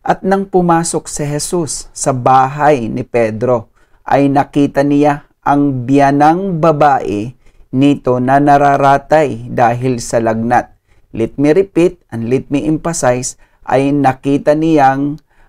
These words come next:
ang biyanang babae nito na nararatay dahil sa lagnat. And in A L T translation, Matthew eight fourteen, "And Jesus having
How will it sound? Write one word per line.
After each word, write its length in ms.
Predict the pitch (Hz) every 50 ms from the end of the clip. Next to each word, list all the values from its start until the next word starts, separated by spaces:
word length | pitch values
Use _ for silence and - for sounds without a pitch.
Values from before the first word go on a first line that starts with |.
| _ _ -
ang 480 | 151 175 180 196 196 190 165 151 139 131
biyanang 640 | 151 156 156 151 151 156 165 175 185 190 185 170 143
babae 800 | 135 151 147 135 143 139 135 - - - - 120 117 123 120 _ _ - 139
nito 640 | 139 143 147 151 147 147 - 123 120 117 117 113 _ -
na 160 | 131 131 131
nararatay 880 | 135 135 131 127 131 127 127 127 135 135 131 120 - 120 120 117 117 117
dahil 640 | 117 127 123 117 120 120 117 110 107 110 110 117 123 _ _ _ _ _
sa 240 | - - 143 120
lagnat. 480 | 117 110 113 113 117 117 107 - - _ _ _ _ _ _ - - -
And 480 | - - 127 131 127 127 123 117 - - -
in 320 | - 127 127 123 117 - -
A 140 | - 170 180 185
L 240 | - 160 151 156 147
T 160 | - 156 151
translation, 720 | - - 143 131 131 131 - 117 113 113 - - 147 139 143
Matthew 320 | 135 131 131 127 - 127 - -
eight 160 | 113 127 -
fourteen, 640 | _ - - 135 131 131 - 165 180 208 214 214 _ _ _ _ _ -
"And 160 | - 117 127 131
Jesus 680 | 127 - 170 180 175 208 202 196 - - - - - -
having 480 | 156 160 151 143 156 156 156 151 -